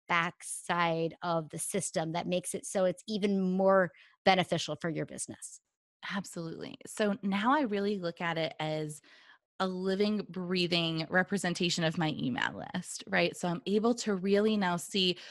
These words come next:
Speaker 2: okay, these people that are on my email list, 'cause that's how they get in MemberVault, is they're added to my list in some way, shape, or form. I can see, what are they interested in? What are they doing? What, I'm asking them questions and getting answers and, and doing a whole bunch of different things on the engagement side. So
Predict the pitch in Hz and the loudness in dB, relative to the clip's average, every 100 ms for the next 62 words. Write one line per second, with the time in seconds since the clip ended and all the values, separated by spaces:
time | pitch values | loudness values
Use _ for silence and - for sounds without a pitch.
0 | - - 233 277 226 302 277 240 - 254 | -2 0 4 4 2 2 2 4 4 4
1 | 359 339 247 190 - 165 151 147 127 165 | 6 8 8 6 2 0 0 0 2 4
2 | 262 - - - - - _ 208 180 190 | 4 0 -12 -14 -18 -20 _ 0 4 2
3 | - 208 202 202 185 190 160 156 156 160 | 4 4 6 6 6 4 2 0 0 0
4 | - 156 170 170 165 143 160 170 180 175 | 0 0 0 0 0 2 2 0 0 0
5 | 165 160 - 170 - 170 165 175 - 170 | 0 -2 -4 -8 -2 -2 0 0 -2 -2
6 | 175 180 - - 143 190 233 - - - | -2 -4 -4 -6 -2 -2 -4 -8 -20 -20
7 | - _ _ - 220 - 220 220 202 202 | -20 _ _ -4 -2 0 -2 -2 -6 -4
8 | 214 214 - 214 233 226 - 175 165 170 | 0 0 0 0 0 -2 -2 -4 -4 -2
9 | 180 185 185 - 202 214 185 160 160 175 | 0 0 -2 2 4 6 6 4 6 6
10 | - - - 165 - 170 160 120 175 - | 4 -6 -12 -4 0 2 0 -2 -2 2
11 | 208 226 240 277 - 226 185 175 180 180 | 4 6 6 4 4 2 2 0 -2 -2
12 | - 208 220 220 196 170 165 170 175 175 | -4 0 0 4 4 4 2 -2 -2 -4
13 | - 180 208 190 180 180 - 254 240 240 | -2 0 2 2 2 0 0 2 4 2
14 | 190 180 175 170 160 160 160 160 151 160 | 0 -2 -2 -4 -4 -4 -4 -2 -2 -4
15 | - - - - - 185 | -8 -8 -8 -4 2 2